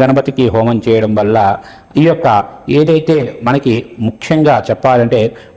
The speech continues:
కొన్ని కార్య-, కొన్ని మనం అనుకున్న పనులు ఏవైతే కావో అటువంటి పనులన్నిటికీ కూడా ఆదో పూజ్యో గణాధిప అన్నారు. మనం ఏ కార్యం తలపెట్టినా కూడా ముందుకి, ముందుగా గణపతికి పూజ చేసుకొని ప్రారంభిస్తే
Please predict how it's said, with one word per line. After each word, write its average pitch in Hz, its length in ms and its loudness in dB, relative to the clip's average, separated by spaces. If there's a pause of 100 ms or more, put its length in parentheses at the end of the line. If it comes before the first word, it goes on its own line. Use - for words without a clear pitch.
(220)
కొన్ని 156 260 2 (120)
కార్య-, 131 320 2
కొన్ని 135 200 2 (100)
మనం 120 140 0
అనుకున్న 135 240 -2 (100)
పనులు 123 220 2 (160)
ఏవైతే 131 340 2 (140)
కావో 110 260 0 (380)
అటువంటి 139 320 0 (100)
పనులన్నిటికీ 127 560 -2
కూడా 117 220 0 (540)
ఆదో 139 160 2 (120)
పూజ్యో 123 320 0 (120)
గణాధిప 110 420 0
అన్నారు. 104 240 0 (100)
మనం 123 220 0
ఏ 131 40 2 (100)
కార్యం 135 260 0
తలపెట్టినా 120 440 -4
కూడా 117 200 0
ముందుకి, 131 300 0 (380)
ముందుగా 139 300 2 (500)
గణపతికి 143 540 0
పూజ 127 140 2 (120)
చేసుకొని 120 380 -4
ప్రారంభిస్తే 120 540 0